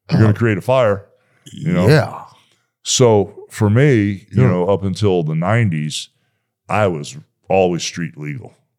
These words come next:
Speaker 1: I mean, if I had a bottle of DECA or a bottle of Test on me, it was a prescription from the doctor and it was legal.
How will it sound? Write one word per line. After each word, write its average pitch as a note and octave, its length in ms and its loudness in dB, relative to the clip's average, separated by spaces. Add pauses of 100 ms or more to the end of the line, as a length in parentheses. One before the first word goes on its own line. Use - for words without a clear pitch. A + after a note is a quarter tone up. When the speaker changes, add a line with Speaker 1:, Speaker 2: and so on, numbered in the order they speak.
(500)
Speaker 1:
I - 20 -14
mean, D2+ 140 -6
if D2 100 -8
I F2 140 0
had E2 100 -2
a D#2 40 -6
bottle D2+ 340 -6
of D2 80 -16
DECA G#2+ 320 0
or F2+ 300 -2
a C2+ 40 -12
bottle D2 240 -10
of C#2 80 -16
Test G#2 320 -2
on F#2 200 -4
me, F2 80 -6
it D#2+ 100 -10
was D2+ 140 -10
a C2 40 -14
prescription F2+ 580 -6
from F2 200 -6
the F2 100 -4
doctor D2+ 460 -4
and D2 100 -8
it D#2 140 -12
was C2+ 180 -18
legal. D2+ 380 -6